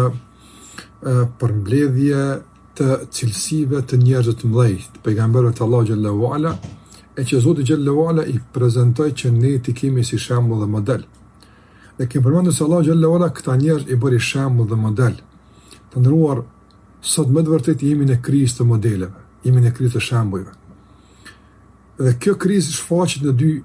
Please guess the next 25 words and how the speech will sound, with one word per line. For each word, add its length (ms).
në 200
dy 100
aspekte, 560
në 200
dy 120
fusha. 380
E 120
para, 340
kriza 320
e 80
parë 300
është 100
shkaktuar 600
nga 440
mungesa 800
e 80
shembujve 480
të 80
duhur, 240
nga 180
mungesa 560
e 80
shembujve 380
të 100
mirë, 180